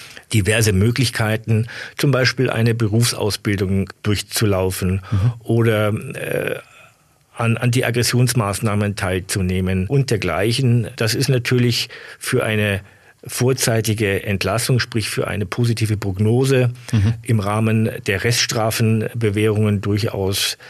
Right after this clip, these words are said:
Speaker 1: äh, äh, sind das Gesichtspunkte, die, die nützlich sind.
Speaker 2: Verstehe. Und darauf antwortet man dann?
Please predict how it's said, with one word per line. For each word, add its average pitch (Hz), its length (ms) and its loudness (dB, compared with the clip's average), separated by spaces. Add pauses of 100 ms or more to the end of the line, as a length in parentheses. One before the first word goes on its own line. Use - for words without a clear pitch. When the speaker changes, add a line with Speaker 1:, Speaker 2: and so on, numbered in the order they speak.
(280)
Speaker 1:
äh, 101 580 0
äh, - 60 0
sind 104 200 2
das 98 100 -2
Gesichtspunkte, 101 680 0
die, 90 680 -4
die 101 100 2
nützlich 113 420 2
sind. - 300 -8 (340)
Speaker 2:
Verstehe. 82 460 0 (920)
Und 107 280 2
darauf 95 360 2
antwortet 139 480 0
man 156 160 2
dann? 165 200 2